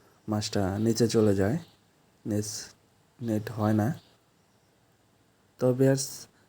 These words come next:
আহ, যারা আমাদের পেজে, আহ, রেগুলার দেখেন ভিডিওগুলা, তাদেরকে অসংখ্য ধন্যবাদ। আর এখন হয়তো finally নেট হয়ে গেল,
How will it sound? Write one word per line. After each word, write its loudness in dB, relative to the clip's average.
আহ, -2
যারা 4
আমাদের 2
পেজে, 2
আহ, -4
রেগুলার 2
দেখেন 4
ভিডিওগুলা, 2
তাদেরকে -4
অসংখ্য -2
ধন্যবাদ। -2
আর -8
এখন -4
হয়তো -2
finally 2
নেট -2
হয়ে 4
গেল, 0